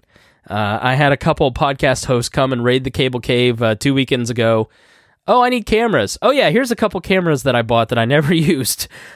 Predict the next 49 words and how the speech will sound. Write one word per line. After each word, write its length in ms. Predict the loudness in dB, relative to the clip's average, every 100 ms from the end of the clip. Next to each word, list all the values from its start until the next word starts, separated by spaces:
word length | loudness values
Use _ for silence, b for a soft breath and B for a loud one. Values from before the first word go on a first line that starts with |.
| B -2
Um, 580 | 2 2 2 0 -4 -4
and 340 | 0 2 2 2
my 180 | 2
wife 300 | 4 2 2
walks 240 | 0 0 0
down 160 | 0
there 80 | 2
and 80 | 0
goes, 160 | 0 0
"Oh, 240 | 2 2 2
this 280 | -2 -4
is 140 | -2 0
where 240 | 2 2
your 160 | 2 -2
savings 580 | -2 -4 -4 -6 -14 -12
went." 160 | -10 -8
And 80 | -8
I 60 |
said, 200 | -6 -6
"Yes, 420 | -4 -6 -6 -10 -10 B B B
but 100 | -2
it's 120 | 0 0
an 100 | 0
investment, 640 | 0 0 -2 -6 -10 -8
dear, 280 | -6 -6 -6
an 100 | -4
investment." 680 | -4 -2 -2 -2 -6 -14 -16 _ B B B B -2
Um, 520 | 0 2 2 0 -6 _ _ -16
so, 520 | -4 2 4 2 0 _ _ _ _ _ _ _ -20 -20
so 160 | -4 0
yeah, 240 | 2 2
I 60 | 2
mean, 160 | -2 -6
five, 440 | -2 0 2 0
six 200 | -2 -2
hundred 220 | -2 0
bucks 400 | 2 0 -2 -10 -4
and 260 | -2 -2 -2
you're 200 | -2 0
good. 280 | 2 2
And 100 | 2
you 80 | 0
can 160 | -2 0
go 140 | 2
out 120 | 2
and 80 | 0
do 120 | 0 2
those 200 | 2 0
interviews 720 | 0 0 -2 -2 -4 -6